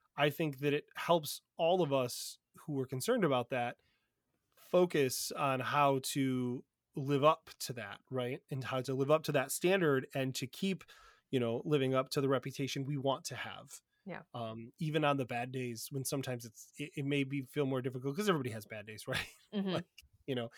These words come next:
Speaker 1: everybody has days when they just need to go take a walk and, uh,
Speaker 2: Yeah.
Speaker 1: and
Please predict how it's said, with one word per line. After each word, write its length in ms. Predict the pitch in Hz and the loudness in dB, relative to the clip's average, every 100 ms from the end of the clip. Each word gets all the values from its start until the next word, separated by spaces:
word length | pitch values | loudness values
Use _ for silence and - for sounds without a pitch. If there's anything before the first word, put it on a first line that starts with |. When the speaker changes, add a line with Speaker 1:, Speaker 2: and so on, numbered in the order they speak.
| - | -4
Speaker 1:
everybody 220 | 208 208 190 | 0 8 8
has 140 | 170 | 8
days 160 | 170 151 | 6 2
when 60 | |
they 80 | 151 | 0
just 160 | 139 135 | 0 -2
need 80 | 143 | 0
to 80 | |
go 100 | 135 | 0
take 160 | 131 127 | 0 -2
a 60 | 120 | -2
walk 340 | 113 110 - | -2 -2 -6
and, 260 | - 117 110 | -10 -10 -6
uh, 80 | 113 | -2
Speaker 2:
Yeah. 180 | 220 185 - _ _ _ - | 2 0 0 _ _ _ -8
Speaker 1:
and 220 | 123 139 | -6 -6